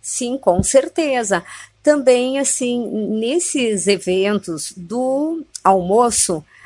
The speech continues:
a gente conta com os casais solidários. E no Café Colonial, nós temos as Amigas da pai, que sempre colaboram muito pra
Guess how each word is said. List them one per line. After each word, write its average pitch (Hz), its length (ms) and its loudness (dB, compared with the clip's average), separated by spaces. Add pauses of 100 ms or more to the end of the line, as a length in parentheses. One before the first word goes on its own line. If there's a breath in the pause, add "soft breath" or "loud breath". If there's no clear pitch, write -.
(140 soft breath)
a 226 100 0
gente 226 340 -4
conta 233 360 2
com 247 100 -4
os 240 120 0
casais 220 320 0
solidários. 247 880 0 (520 soft breath)
E 311 120 0
no 349 120 0
Café 285 340 2
Colonial, 196 840 2
nós 214 200 0
temos 214 300 -4
as 214 140 -2
Amigas 214 380 -2
da 247 120 0
pai, 233 440 2 (100)
que - 120 -16
sempre 262 720 -2
colaboram 240 600 0
muito 240 440 -4
pra 294 240 0